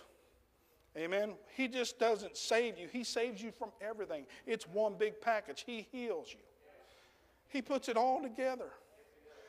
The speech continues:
That don't mean we're not gonna face hurts. That don't mean we're not gonna face sicknesses. But if we'll trust and depend upon him, if we can fight through that crowd sometimes and just reach out and touch the hem of his garden, that vir-, garment, that virtue's gonna flow.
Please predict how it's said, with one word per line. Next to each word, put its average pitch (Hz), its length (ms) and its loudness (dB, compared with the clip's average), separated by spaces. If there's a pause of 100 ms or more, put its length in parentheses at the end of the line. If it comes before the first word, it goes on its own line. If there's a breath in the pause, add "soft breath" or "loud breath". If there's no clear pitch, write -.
(160 loud breath)
That 262 140 6
don't 269 180 10
mean 226 200 4
we're 208 100 10
not 202 240 8
gonna 185 220 2
face 170 280 2
hurts. 220 360 6
That 180 120 0
don't 220 220 6
mean 214 180 -2
we're 185 100 0
not 196 240 0
gonna 180 180 -4
face 151 280 -2
sicknesses. 226 640 -2 (540 loud breath)
But 185 160 6
if 185 160 -4
we'll 180 120 4
trust 190 380 4
and 185 120 -8
depend 185 340 -6
upon 185 320 0
him, 226 280 -8 (800 soft breath)
if 175 120 -2
we 214 120 6
can 196 160 -2
fight 208 340 4
through 220 120 -4
that 208 220 4
crowd 208 360 6
sometimes 202 480 -2
and 165 100 -10
just 190 160 -4
reach 220 220 0
out 202 120 6
and 196 80 -6
touch 208 220 0
the 190 80 -6
hem 202 160 -4
of 190 100 -6
his 180 140 -8
garden, 208 380 6
that 185 240 0
vir-, 208 100 -6 (320 loud breath)
garment, 220 380 8
that 202 180 4
virtue's 220 400 6
gonna 196 220 -2
flow. 240 440 -2